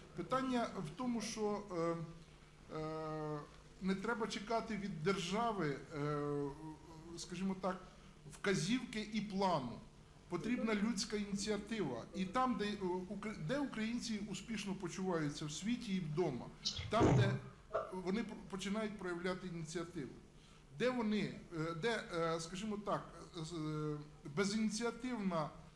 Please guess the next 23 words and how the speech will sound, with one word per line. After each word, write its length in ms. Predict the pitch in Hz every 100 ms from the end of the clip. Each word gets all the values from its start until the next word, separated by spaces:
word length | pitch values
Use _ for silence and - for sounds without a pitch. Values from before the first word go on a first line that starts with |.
| -
складова 600 | - 185 196 214 220 190
починає 580 | 190 185 202 208 185 160 - - 151
домінувати 720 | 185 202 208 247 285 302 - 208
в 60 |
певному, 1040 | 202 202 185 185 185 190 185 196 180 180 180
е, 400 | 175 156 151 160 196
ну, 260 | 185 147 151
тери-, 180 | 185 185
певній 380 | 202 214 190 180
територіальній 640 | - 185 185 190 185 180
громаді, 420 | 160 170 175 143 - - - - - - - -
там 220 | 269 294
починаються 580 | 254 247 254 269 - 254 -
втрати, 420 | 254 220 - 165
відставання. 760 | 185 - - 147 214 190 120 - - - - -
Тому 360 | - 214 285 254 - - - - 170
не 120 | 214
треба 500 | 196 254 269 240 233 - -
шукати 460 | 226 190 226 247 233
диференціації 1000 | 190 202 208 214 202 208 226 226 - 202
в 200 | 190 -
тому, 260 | 220 208
що 260 | 202 196